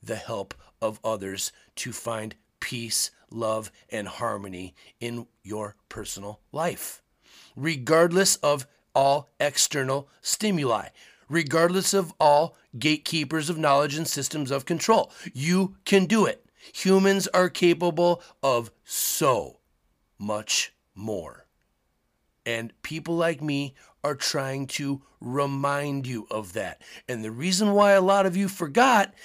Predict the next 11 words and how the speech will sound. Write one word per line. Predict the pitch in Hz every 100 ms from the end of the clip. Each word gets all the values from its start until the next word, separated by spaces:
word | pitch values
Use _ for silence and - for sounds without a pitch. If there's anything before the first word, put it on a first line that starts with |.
| - -
is | 185
because | 170 196 - 196 190 - - _ _
there | 131 170 170
are, | 151 151 147 - _ _ _ _ _ _
there | 127 160 160
is | 160 147 139 135 - - _ _ _ _ _ _ _ _ _ _
powers | - 147 143 147 131 123
that | 147 131
be, | 117 135 92 _ _
a | 143
concerted | 135 - 143 135 - 156 143 147